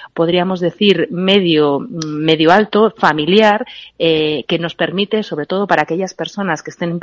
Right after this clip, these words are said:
eh, pensando en, en rentabilizar esa vivienda en, con un alquiler de larga duración,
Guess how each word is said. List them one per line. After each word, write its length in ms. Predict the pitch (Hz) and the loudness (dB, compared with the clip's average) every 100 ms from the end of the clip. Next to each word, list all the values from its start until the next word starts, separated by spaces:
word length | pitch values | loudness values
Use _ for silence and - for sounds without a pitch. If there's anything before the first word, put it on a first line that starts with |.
| - | -6
eh, 240 | 156 147 | -6 -4
pensando 560 | 143 147 190 185 175 151 | -4 -4 -2 0 0 -2
en, 260 | 147 147 - - _ | -2 -8 -12 -20 _
en 120 | 170 | 0
rentabilizar 720 | 156 156 156 147 151 143 180 170 | 2 2 4 2 0 0 2 2
esa 380 | 156 175 160 156 | 0 -2 0 0
vivienda 680 | 160 156 175 175 151 143 | -2 -2 -4 -2 -4 -4
en, 240 | 147 151 - | -4 -8 -8
con 160 | 160 165 | -8 -2
un 100 | 180 | 0
alquiler 500 | 180 - 180 175 151 | 0 0 2 2 0
de 120 | 143 | 0
larga 240 | 160 170 | 2 2
duración, 500 | 180 165 - 170 170 | 0 -2 -2 -6 -6